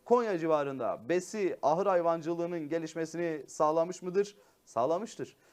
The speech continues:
Türkiye'de sığır sayısının en fazla olduğu şehir Konya olarak karşımıza çıkacak. Sığır sayısı en fazla nerededir sorusunun yanıtı ne olacak arkadaşlar? Konya olacak. <clears throat> Devam ediyorum. <clears throat> Onun dışında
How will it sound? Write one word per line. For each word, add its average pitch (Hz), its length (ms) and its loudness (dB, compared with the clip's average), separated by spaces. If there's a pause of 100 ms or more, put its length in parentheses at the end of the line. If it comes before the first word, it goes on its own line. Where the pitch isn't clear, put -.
(140)
Türkiye'de 208 460 0
sığır 240 280 0
sayısının 156 580 -2
en 233 160 2
fazla 156 380 2
olduğu 170 360 -2
şehir 220 380 -2 (280)
Konya 254 280 4
olarak 135 360 2
karşımıza 123 480 -2
çıkacak. 104 420 -8 (320)
Sığır 226 300 2
sayısı 214 640 0
en 208 160 4
fazla 190 640 4
nerededir 143 560 0
sorusunun 143 480 -4
yanıtı 190 520 0 (280)
ne 175 80 0
olacak 151 440 2
arkadaşlar? 143 640 4 (280)
Konya 202 300 2
olacak. 127 540 0 (480)
<clears throat> - 0 -
Devam 190 580 4
ediyorum. 165 360 -2 (420)
<clears throat> 247 300 6
Onun 233 240 2
dışında 214 400 2